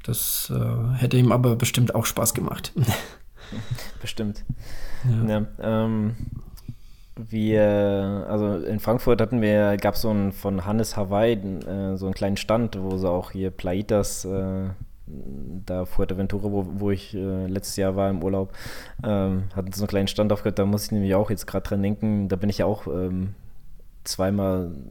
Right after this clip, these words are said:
Speaker 2: wir waren ja nur eine Woche da, bin ich auch zweimal früh aufgestanden, um da zu laufen.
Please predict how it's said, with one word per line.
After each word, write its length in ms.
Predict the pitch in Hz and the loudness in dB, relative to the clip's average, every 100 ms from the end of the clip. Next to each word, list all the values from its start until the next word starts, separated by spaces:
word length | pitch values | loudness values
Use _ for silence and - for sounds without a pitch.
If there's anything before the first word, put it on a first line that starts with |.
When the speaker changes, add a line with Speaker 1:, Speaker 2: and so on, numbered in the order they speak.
| 50 - | -14 -10
Speaker 2:
wir 160 | 90 | -6
waren 120 | 87 95 | -2 0
ja 80 | |
nur 80 | 92 | 0
eine 140 | 92 90 | 0 0
Woche 180 | 95 | 0
da, 420 | 98 95 92 92 90 | 2 2 4 2 -2
bin 180 | 85 95 | -2 0
ich 40 | |
auch 80 | 98 | 0
zweimal 380 | - 95 95 92 | 0 -2 0 0
früh 260 | - - 95 | -4 -2 2
aufgestanden, 720 | 95 - 104 101 98 98 98 | 2 0 0 0 2 0 0
um 460 | 92 92 92 95 90 | 0 0 -2 -4 -2
da 240 | 90 87 | -2 -2
zu 140 | - | -2
laufen. 400 | 98 90 101 104 | 2 2 2 -2